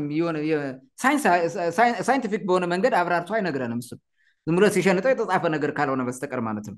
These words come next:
የ-፣ የ-፣ ያን ነው። ስለዚህ የሲሪየስ ዶክትሪን የለውም ማለት ሲ-፣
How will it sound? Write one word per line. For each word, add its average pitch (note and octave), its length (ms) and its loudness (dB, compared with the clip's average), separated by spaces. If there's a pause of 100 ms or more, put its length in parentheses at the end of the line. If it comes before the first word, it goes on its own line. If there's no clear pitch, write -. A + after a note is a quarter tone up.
(280)
የ-፣ C3+ 360 6 (360)
የ-፣ F3 160 4
ያን G3 240 8
ነው። B2+ 120 0 (280)
ስለዚህ C#4+ 360 6 (500)
የሲሪየስ C4 520 4
ዶክትሪን A3+ 420 4
የለውም F3 280 0
ማለት D4+ 260 -2
ሲ-፣ A#3 160 -8